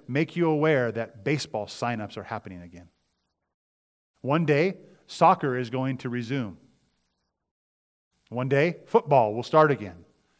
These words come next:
One day, every extracurricular thing that we were doing will likely come back and be available to us. And I'm not saying those are bad things. But if they become our God and they, they run our lives and our families,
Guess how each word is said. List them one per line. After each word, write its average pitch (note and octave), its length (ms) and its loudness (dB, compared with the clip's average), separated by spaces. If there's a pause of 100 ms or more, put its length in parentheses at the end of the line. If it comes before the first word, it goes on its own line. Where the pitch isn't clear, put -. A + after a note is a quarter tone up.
(260)
One G#3 240 4
day, E3+ 240 8
every G#3 340 4
extracurricular F#3 800 2
thing F3+ 220 0
that D#3 120 0
we D#3 100 0
were D3 100 0
doing C#3+ 380 2
will B2+ 100 0
likely F3+ 320 4
come C#3+ 220 -4
back E3 360 2 (280)
and B2+ 100 -4
be C#3 80 2
available C#3 640 2 (220)
to C3+ 240 0
us. - 400 -12 (280)
And D3+ 120 2
I'm G3+ 80 4
not F#3 180 4
saying F3+ 220 0
those E3+ 180 2
are E3 60 -2
bad F3 260 6
things. F3+ 440 -4 (1400)
But A2+ 100 -8
if G#2 60 -4
they C#3 120 2
become D3+ 300 -2
our C3+ 140 0
God A2+ 420 2
and G#2 80 -8
they, A#2 80 -4
they C#3 260 -2
run D3 520 0 (560)
our C3 480 2
lives C3+ 500 2
and C3 100 -8
our B2 120 -6
families, G2 840 -10